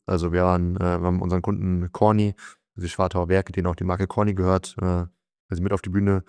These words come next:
gebracht. Äh, Thema war, wie Marken Amazon Prime Video und Twitch erfolgreich mit Sponsored Advertising kombinieren. Da waren echt diverse Top-Marken dabei. Ähm, da ging's so ein bisschen darum, wie sich der Markt halt entwickelt.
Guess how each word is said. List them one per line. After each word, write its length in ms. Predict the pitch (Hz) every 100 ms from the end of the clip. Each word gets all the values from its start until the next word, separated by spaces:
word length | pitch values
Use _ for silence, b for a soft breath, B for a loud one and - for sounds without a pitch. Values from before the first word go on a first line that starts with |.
| B B B
gebracht. 580 | - 87 90 87 - -
Äh, 180 | 98 90
Thema 360 | - 98 95 90
war, 140 | 85
wie 60 | 90
Marken 340 | 92 95 92
Amazon 420 | 92 92 - 92
Prime 240 | - 95 90
Video 180 | 98
und 120 | 92 -
Twitch 400 | 101 - - _ -
erfolgreich 540 | 95 104 101 101 92
mit 180 | 95 92
Sponsored 380 | - 98 92 -
Advertising 540 | - - 104 98 98
kombinieren. 560 | - 98 95 95 95 92 B B B B
Da 140 | 95
waren 140 | 90 90
echt 220 | 95 -
diverse 320 | 92 95 87
Top-Marken 600 | - 101 95 95 - 90
dabei. 480 | - 85 90 90 85 - 107
Ähm, 200 | 87 85
da 80 |
ging's 200 | 85 82
so 60 | 95
ein 20 |
bisschen 240 | 87 - 85
darum, 420 | 85 82 85 85 _ B B B B
wie 540 | - 87 87 90 92 90
sich 220 | 95 98
der 100 | 98
Markt 320 | 87 92 -
halt 240 | 92 92 98
entwickelt. 520 | 87 113 110 104